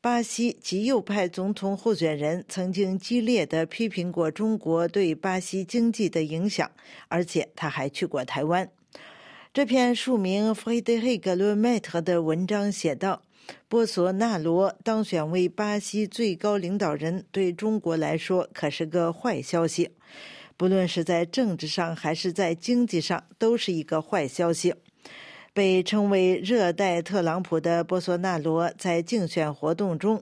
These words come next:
就曾经说过：“中国不是在巴西采购，而是在收购巴西。”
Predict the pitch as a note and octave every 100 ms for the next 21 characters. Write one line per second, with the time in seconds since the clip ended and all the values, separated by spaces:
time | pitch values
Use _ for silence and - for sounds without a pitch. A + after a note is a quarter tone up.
0 | - - E3 C#3 D3 E3 F#3+ F#3 A3 G#3+
1 | G#3+ G#3 - _ - - - - C4 B3+
2 | F#3+ G3 F#3+ - F#3 G#3 B3+ F3 F#3+ E3
3 | - G3 G3+ G3 - G#3 - D3+ F#2 -
4 | A3 - - F3 E3+ D#3 F#3 D#3 - -
5 | A3 G#3+ A#3 D#3 - E3+ D#3 - G3+